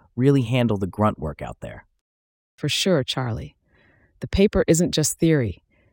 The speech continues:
Speaker 2: They've put Tide LoRa through the ringer with a range of tasks and data sets. It's ready to roll for customization problems we see in the wild, from content moderation to recommendation systems.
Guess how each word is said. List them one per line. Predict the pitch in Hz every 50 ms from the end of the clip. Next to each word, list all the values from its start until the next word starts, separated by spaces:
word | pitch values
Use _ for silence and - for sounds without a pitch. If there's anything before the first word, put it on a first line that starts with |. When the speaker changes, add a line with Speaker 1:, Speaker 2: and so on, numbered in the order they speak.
| _ _
Speaker 2:
They've | - 143 147 -
put | - - 165 - -
Tide | - 170 160 170 175
LoRa | 170 165 160 156 156 151 151 -
through | - 165 160
the | 147 147
ringer | 135 147 147 143 135 123 123
with | 123 131 -
a | 139 135
range | 131 143 147 156 156 156 156 151
of | 139 -
tasks | - - - 147 147 151 160 - - - -
and | 147 143 135
data | 139 143 139 135 139
sets. | - - - - - - - - - - - _ _ _ _ _ _ _ _ _ _ _ _ -
It's | 143 - 160
ready | 170 170 185 220 208
to | 214
roll | 175 165 160 151 143
for | 143 - - 139
customization | - - 170 - - - 165 165 151 147 156 156 156 - 165 156 135
problems | - 147 135 135 131 139 135 147 147 147
we | 135
see | 139 - - - 156 151
in | 151 151
the | 147 147
wild, | 143 143 139 139 139 127 107 78 73 - - _ _ _ _ _ _ _ _
from | - 127 131
content | 123 - - 160 165 165 - - 135 139
moderation | 175 170 165 165 165 160 160 170 170 - - 175 175 180 185 -
to | - 147
recommendation | 135 143 147 - 151 151 147 143 135 147 143 147 - - 131 123
systems. | - - 110 - - - - 71 73 - - - -